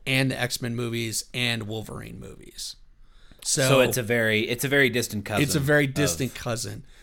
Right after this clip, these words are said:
Speaker 1: Somehow they're gonna probably try to work it into the timeline somehow, uh, but I don't think that it was anything that was initially supposed to, like, fit into, like, the main timeline,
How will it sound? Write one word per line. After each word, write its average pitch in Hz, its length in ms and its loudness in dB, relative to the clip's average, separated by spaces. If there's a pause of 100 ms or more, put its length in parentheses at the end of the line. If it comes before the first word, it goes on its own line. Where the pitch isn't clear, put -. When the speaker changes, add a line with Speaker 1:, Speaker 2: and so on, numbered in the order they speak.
(140)
Speaker 1:
Somehow 190 640 8
they're 190 300 8
gonna 175 180 2
probably 165 440 0
try 156 200 -2
to 156 80 0
work 147 300 -2
it 143 180 -2
into 135 420 -2
the 139 100 -6
timeline 147 800 -6 (460)
somehow, 156 840 0 (320)
uh, 123 320 2
but 123 340 -2
I 127 100 2
don't 135 380 0
think 127 680 -2
that 117 440 -2
it 117 240 -10
was 113 640 -2 (640)
anything 131 480 0
that 117 180 -6
was 117 260 -2
initially 120 920 -2
supposed 110 480 -6
to, 117 60 -8
like, 107 240 -8
fit - 480 -8
into, 107 640 -10
like, 104 300 -16 (480)
the 127 80 -2
main 110 260 -2
timeline, 110 400 -8